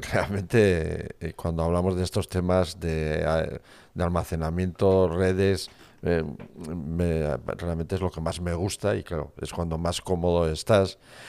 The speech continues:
Y en temas de seguridad, que, que, bueno, aunque yo tengo una perspectiva quizás un poco diferente, pero yo creo que aporto, mm, sobre todo, mucha tranquilidad, porque,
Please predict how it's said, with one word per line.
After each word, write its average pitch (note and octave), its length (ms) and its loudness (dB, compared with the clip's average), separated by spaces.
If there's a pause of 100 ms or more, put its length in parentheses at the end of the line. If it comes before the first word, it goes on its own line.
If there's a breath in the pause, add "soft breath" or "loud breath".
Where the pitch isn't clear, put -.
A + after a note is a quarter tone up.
(320 loud breath)
Y F2+ 80 0
en F#2 80 0
temas F#2+ 280 4
de F#2 120 4
seguridad, F#2+ 560 4
que, C#2 880 -4
que, D2+ 240 -2
bueno, D#2+ 340 -4
aunque D#2 240 -6
yo E2 80 0
tengo E2+ 160 -2
una F2 180 0
perspectiva E2+ 600 -2
quizás - 360 -2
un F2 100 -4
poco E2+ 200 0
diferente, E2 560 -2 (480 soft breath)
pero F2 240 2
yo E2+ 160 0
creo F#2 180 2
que F2+ 100 0
aporto, F#2 540 4
mm, F2 300 -4
sobre E2 260 0
todo, F#2+ 200 4
mucha G2 240 4
tranquilidad, F2+ 640 2
porque, D#2+ 400 -2